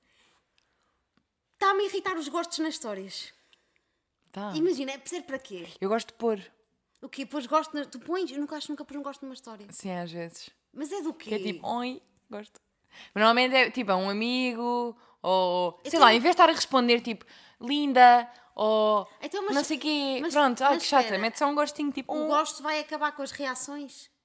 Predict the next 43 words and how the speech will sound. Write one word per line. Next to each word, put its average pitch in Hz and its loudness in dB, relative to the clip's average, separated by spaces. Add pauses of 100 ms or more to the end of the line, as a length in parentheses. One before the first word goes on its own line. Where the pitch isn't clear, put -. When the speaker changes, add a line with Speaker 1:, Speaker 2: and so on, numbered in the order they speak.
(800)
Speaker 1:
Tipo, - -16
Speaker 2:
Eu 220 0
Speaker 1:
tu 247 8
Speaker 2:
acho 285 2
que 330 0
Speaker 1:
normalmente 294 -2
Speaker 2:
sim. - -14
Speaker 1:
ri-, - -20 (200)
aquilo 247 -14
tu - -16
fa-, 269 -10
reagias 277 -6
com 254 -12
um 247 -8
emoji 247 -10
com 254 -18
coraçõezinhos 247 -16
nos 240 -16
olhos, 185 -8
Speaker 2:
Eu 185 2
acho 190 0
que 208 -10
Speaker 1:
imagina. 196 -8
Speaker 2:
sim. 175 -16 (200)
A 214 0
única 269 0
coisa 226 0
dos 202 -6
gostos 220 -4
é 214 -8
que - -8
a 208 -6
pessoa 190 -2
reagiu, 214 -4
mas 240 -4
tu - -10
não 220 -6
tens 226 -8
que - -18
responder. 190 -8 (1300)
É 185 -14
melhor, 175 -10
sabes? - -14